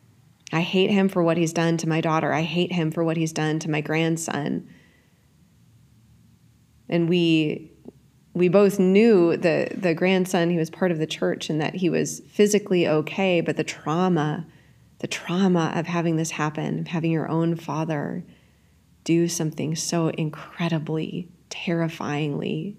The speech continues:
dangerously violent. And she said, "I know I can't hate him. I shouldn't hate him. I don't know what to do." And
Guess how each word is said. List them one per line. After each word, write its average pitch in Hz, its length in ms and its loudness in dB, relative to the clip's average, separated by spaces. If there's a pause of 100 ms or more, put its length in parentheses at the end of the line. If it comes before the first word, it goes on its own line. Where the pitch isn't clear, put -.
dangerously 170 800 0
violent. 147 640 -8 (2000)
And - 80 -14
she - 140 -6
said, 185 180 0
"I 170 120 2
know 180 340 4
I 196 120 -2
can't 196 320 -4
hate 170 260 -2
him. 165 200 0
I 165 100 -6
shouldn't 165 360 -2
hate 170 220 -4
him. 165 120 -4
I 156 100 -2
don't 160 360 -2
know 170 120 -4
what 151 220 -6
to - 120 -8
do." 143 420 -6 (4000)
And 165 500 0